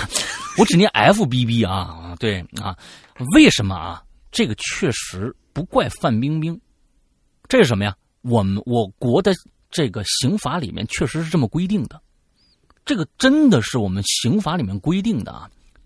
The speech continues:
这条写在刑法里边。大家还记不记得以前这个，这个我们著名的一个刘晓庆同学，也是这个，这个，这个犯了这样的事儿啊。当时啊，确实我们的刑法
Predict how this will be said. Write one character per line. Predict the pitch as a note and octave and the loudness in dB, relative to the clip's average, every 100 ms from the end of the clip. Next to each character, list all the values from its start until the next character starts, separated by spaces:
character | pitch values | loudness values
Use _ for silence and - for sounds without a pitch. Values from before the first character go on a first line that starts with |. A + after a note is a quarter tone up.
| - | -10
这 | B3+ | -8
条 | - D3 G#3 | -2 0 2
写 | - - G#2 | 0 -2 -4
在 | F2+ | -6
刑 | A2 - F#3+ | -8 -4 -4
法 | G3+ A3+ | -2 -4
里 | G#3 - | -6 -6
边。 | E3 G#3 _ _ _ _ - - - - | -8 -8 _ _ _ _ -20 -20 -20 -6
大 | D3 | -2
家 | E3+ | 0
还 | F#3 | 0
记 | - G3+ | 2 0
不 | D#3 | 0
记 | D#3 | 0
得 | C3 | 0
以 | G#2+ | 0
前 | F#2+ G#2+ | -2 -2
这 | C3 D3 | 0 0
个， | G#2+ G2 F#2 F2+ | 0 -4 -6 -10
这 | G#2 | -8
个 | G2 F#2+ F#2 G2+ | -8 -8 -12 -10
我 | G#2 | -8
们 | G2 G#2+ - | -4 -4 -2
著 | C#3+ | 0
名 | G#2+ G#2 | 0 0
的 | A#2 | 0
一 | A2 | 0
个 | |
刘 | G#2+ C3 | 0 0
晓 | A2+ | 0
庆 | - D#3 | -2 -2
同 | G2+ G2+ | 0 -2
学， | F#2+ F#2 - - - | -4 -8 -16 -20 -8
也 | G#2+ G2+ | -4 -4
是 | G2+ F#3 C#3+ F#2+ | -2 2 2 2
这 | A#2 | -2
个， | F#2 G2 | -4 -6
这 | F2 G2 | -8 -8
个， | F#2+ | -8
这 | - | -6
个 | F#2+ F#2 | -6 -4
犯 | - G2+ | -2 -2
了 | F#2+ | 0
这 | A2+ | -2
样 | F#2 | -2
的 | F2 | -6
事 | - G#2 | -6 -8
儿 | E2 | -8
啊。 | E2+ - | -8 -4
当 | D3 D3 | -2 -2
时 | - - F#2+ | -6 -8 -8
啊， | A2 - - - - - | -8 -10 -20 -20 -20 -8
确 | - D3 | -2 -2
实 | A2 A#2+ | -2 -2
我 | G#2+ | -4
们 | F#2+ | -4
的 | |
刑 | G#2 - G2+ A2+ | -4 -4 -4 -4
法 | F2+ E2 | -8 -14